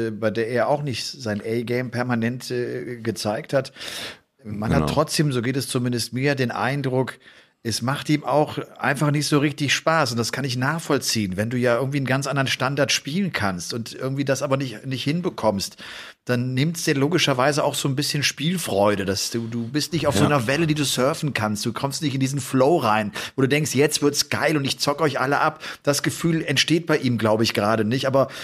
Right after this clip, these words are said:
Speaker 1: dafür muss er vielleicht auch einfach mehr arbeiten und muss ran. Es gibt nicht so viele Turniere. Er muss sich da festbeißen und, ne, so, so wie das ein Espinel ja auch schafft zum Beispiel,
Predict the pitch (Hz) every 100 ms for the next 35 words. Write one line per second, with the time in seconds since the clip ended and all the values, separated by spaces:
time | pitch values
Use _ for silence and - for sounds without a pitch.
0 | - - 135 127 147 170 - 143 156 175
1 | 143 151 147 135 151 127 180 175 107 104
2 | - 123 113 147 143 120 151 185 - -
3 | - 131 - 135 147 - 135 147 147 143
4 | 131 156 170 151 135 156 - 139 143 139
5 | - 165 - - 120 131 147 - 151 143
6 | 127 135 170 160 131 139 127 127 143 147
7 | 135 131 - 131 170 170 170 139 123 123
8 | 127 113 117 - 131 - - 120 104 104
9 | 101 107